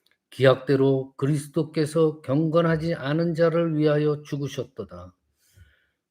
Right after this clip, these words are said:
의인을 위하여 죽는 자가 쉽지 않고 선인을 위하여 용감히 죽는 자가 혹 있거니와 우리가 아직 죄인 되었을 때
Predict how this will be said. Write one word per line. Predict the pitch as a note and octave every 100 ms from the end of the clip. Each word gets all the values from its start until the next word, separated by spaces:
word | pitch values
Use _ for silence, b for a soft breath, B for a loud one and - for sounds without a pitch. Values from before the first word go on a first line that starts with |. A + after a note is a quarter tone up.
| -
의인을 | C3+ D3+ D3+ E3+ F#3+ F3+
위하여 | D#3 D3+ D3 D3+ D3
죽는 | C#3 C3+ C3 B2+
자가 | B2 A#2 B2 B2+
쉽지 | - C3 - -
않고 | G2+ G2+ F#2 G#2+ A2 C3 _ _ _ _ _
선인을 | - A#2+ A#2 A#2 A#2+ B2 C#3+ C#3
위하여 | C3+ C3 C#3 C3+
용감히 | B2 C3+ D3+ D#3 D#3 D3+
죽는 | - B2+ B2+ B2+ B2
자가 | A#2+ B2 B2+
혹 | B2 - E3+ E3+ _
있거니와 | C#3 - F3+ F3 C#3+ F2+ - _ _ _ _ _ _ _ _
우리가 | A#2+ G#2+ A#2 G#2+
아직 | A2 A2 A2+ -
죄인 | - B2 C#3 C#3+
되었을 | C#3+ C#3 C3 - A#2+ -
때 | A#2+ G2 F2+